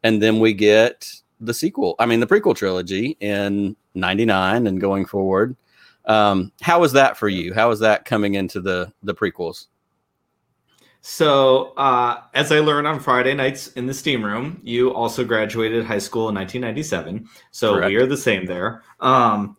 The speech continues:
Speaker 2: in ninety-seven, we knew we were getting the special
Speaker 1: Mm-hmm.
Speaker 2: editions.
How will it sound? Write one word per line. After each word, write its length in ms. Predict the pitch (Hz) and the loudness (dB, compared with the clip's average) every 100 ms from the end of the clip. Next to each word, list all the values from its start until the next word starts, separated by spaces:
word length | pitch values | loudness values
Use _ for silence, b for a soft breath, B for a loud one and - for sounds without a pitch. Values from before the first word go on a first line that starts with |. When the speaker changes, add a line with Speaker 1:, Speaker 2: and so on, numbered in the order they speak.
| _ | _
Speaker 2:
in 120 | 127 | -2
ninety-seven, 800 | 131 147 160 156 143 131 131 131 | 2 2 0 0 4 4 2 0
we 100 | 120 | 0
knew 240 | 123 123 123 | 2 2 2
we 120 | 120 | 0
were 120 | 113 | -2
getting 540 | 113 113 113 110 117 - | 0 0 0 -4 -8 -10
the 80 | 101 | -12
special 380 | - 180 180 117 | -2 0 2 0
Speaker 1:
Mm-hmm. 80 | 95 | 0
Speaker 2:
editions. 500 | 98 139 87 90 | -2 -4 -10 -14